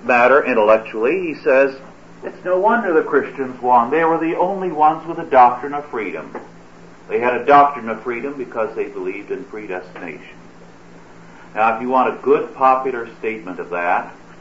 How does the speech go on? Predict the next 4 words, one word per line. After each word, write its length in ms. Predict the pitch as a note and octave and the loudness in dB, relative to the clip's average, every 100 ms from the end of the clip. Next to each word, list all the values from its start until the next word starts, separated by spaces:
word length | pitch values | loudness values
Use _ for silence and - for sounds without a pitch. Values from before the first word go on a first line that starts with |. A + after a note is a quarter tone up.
| - - - - - - - | -20 -20 -20 -20 -20 -20 -20
concerning 580 | - G#2+ G2+ B2+ A#2+ G#2+ | -14 -14 -6 -2 -2 -2
what's 260 | G2 G#2 - | -2 -2 0
happened 400 | A#2 A2 G#2+ F#2 - | 2 2 0 -8 -10
since 160 | F#2 | -12